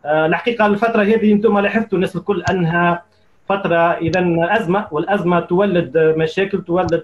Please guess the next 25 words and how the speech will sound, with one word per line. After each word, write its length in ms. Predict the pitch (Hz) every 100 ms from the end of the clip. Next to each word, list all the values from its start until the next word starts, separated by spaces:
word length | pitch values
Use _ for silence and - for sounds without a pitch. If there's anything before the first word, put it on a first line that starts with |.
| 151
احتياجات 460 | - 175 160 160
خاصة، 460 | - 196 196 202 202 - _ _ _
آه، 60 | 139
تستوجب 520 | 180 170 208 185 165 -
حلول، 360 | 170 175 202 202
تستوجب 540 | 170 - 190 165 -
يعني 360 | 165 165 165 170
أفكار 340 | - 190 175
جديدة 300 | 135 180 170
وابتكارات. 580 | 160 170 147 156 208 214 - _ - - _
وهذا 180 | 202 226
بالضبط 400 | 202 170 226 -
يعني 580 | 196 185 190 185 180 180
الدور 500 | 165 220 214 214 214
متاع 300 | 160 - 175
رواد 280 | 170 170 196
الأعمال، 520 | 165 156 160 196 190 - - _ - 139
آه، 100 | 151
الانتربرونور، 800 | 156 180 180 180 180 196 196 - -
الانتربرونورز 680 | 165 170 170 180 202 202 -
والشركات 680 | 160 170 170 160 175 190 185
الناشئة، 360 | 180 202 202 180
آه، 360 | 175 165 160
ستارت 360 | 160 - 190 202
أبس، 320 | 190 - -